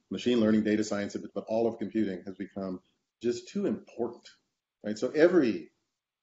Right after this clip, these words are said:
field that's successful, at least every su-, uh, successful technological field has this kind of moment, right? Where, you know, you, you build a bad user interface and a plane crashes and people die, or you, um, uh, you know, build a, build a,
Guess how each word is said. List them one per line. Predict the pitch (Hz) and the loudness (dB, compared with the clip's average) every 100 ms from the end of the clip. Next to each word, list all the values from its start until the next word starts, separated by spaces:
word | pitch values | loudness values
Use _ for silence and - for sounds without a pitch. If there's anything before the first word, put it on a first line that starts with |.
| _ _ - | _ _ -4
field | 120 113 98 92 | 0 0 0 -4
that's | 98 - | -8 -8
successful, | - 110 104 95 92 | -2 0 0 -2 -6
at | 101 | -2
least | 107 | 0
every | 110 98 98 | 0 -2 -6
su-, | - 120 | -6 -6
uh, | 101 | -6
successful | 92 104 104 104 | -8 -6 -4 -6
technological | - 95 104 131 120 104 | -8 -4 0 0 0 -4
field | 101 95 107 | -6 -6 -2
has | 104 95 | -2 -4
this | 95 | -12
kind | - 95 | -8 -10
of | 90 | -8
moment, | 92 98 82 85 | -6 -6 -8 -12
right? | 87 92 _ _ - | -10 -12 _ _ -8
Where, | 101 101 98 92 - _ _ | -4 0 0 -2 -6 _ _
you | 92 | -12
know, | 87 85 | -10 -10
you, | 87 95 95 | -8 -8 -8
you | 98 92 107 | -10 -6 -2
build | 104 101 | -2 0
a | |
bad | 104 104 101 | 4 4 4
user | 104 98 | 0 0
interface | 98 95 98 92 | -2 -2 -4 -4
and | 90 | -8
a | |
plane | - 113 104 | -4 0 0
crashes | 98 98 92 - 92 | 0 0 0 -2 -8
and | 90 | -8
people | 95 104 87 | -8 -8 2
die, | 107 107 101 98 | 4 6 6 4
or | 92 | 2
you, | 90 90 - _ _ 87 | 0 -4 -6 _ _ -12
um, | 87 85 - - - _ _ | -8 -8 -10 -16 -20 _ _
uh, | 95 92 - - | -16 -12 -12 -10
you | 95 | -8
know, | 82 - | -8 -8
build | 104 101 101 | -2 -2 2
a, | 95 92 - _ _ _ - | 2 2 -2 _ _ _ -6
build | 104 101 98 | -2 0 0
a, | 95 90 | -2 -2